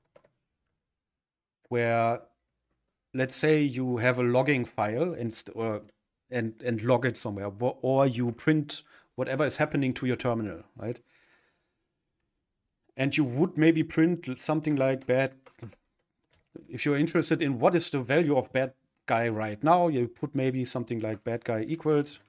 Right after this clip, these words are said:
make this an F string, uh, something like this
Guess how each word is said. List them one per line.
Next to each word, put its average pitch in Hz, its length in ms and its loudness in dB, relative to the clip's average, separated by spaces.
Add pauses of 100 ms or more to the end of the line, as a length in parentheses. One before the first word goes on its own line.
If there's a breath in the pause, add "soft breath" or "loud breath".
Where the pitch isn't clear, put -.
make 107 200 -10
this 104 140 -12
an 95 140 -8
F 143 120 -4
string, 135 420 -6 (2750 soft breath)
uh, 107 260 -4 (200)
something 123 360 -4
like 95 160 -8
this - 260 -16